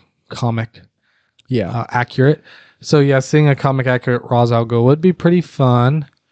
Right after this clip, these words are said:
Speaker 1: Um, and with that, you have the whole, I mean, he would be another really good overarching one just 'cause, you know, he has the whole assassins,
Speaker 2: Yeah, yeah.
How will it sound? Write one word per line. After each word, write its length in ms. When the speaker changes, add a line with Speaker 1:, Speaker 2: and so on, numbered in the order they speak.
Speaker 1:
Um, 600
and 180
with 160
that, 220
you 120
have 200
the 100
whole, 360
I 100
mean, 120
he 120
would 120
be 100
another 240
really 220
good 160
overarching 600
one 140
just 200
'cause, 260
you 60
know, 100
he 200
has 300
the 120
whole 180
assassins, 800
Speaker 2:
Yeah, 380
yeah. 220